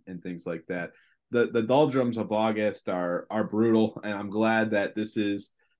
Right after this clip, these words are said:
you know, we're, we're nearing the end of it. You can, you can smell basketball in the air.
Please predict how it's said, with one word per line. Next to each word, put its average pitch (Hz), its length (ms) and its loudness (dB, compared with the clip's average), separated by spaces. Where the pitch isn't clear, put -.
you 101 100 -2
know, 95 360 -4
we're, 101 220 -2
we're 101 160 -4
nearing 147 340 6
the 135 120 4
end 127 180 0
of 120 100 0
it. 120 240 0
You 107 220 -4
can, 92 400 -6
you 95 140 -8
can 90 300 -6
smell 160 280 2
basketball 131 600 2
in 98 80 -2
the 98 180 -6
air. 95 340 -2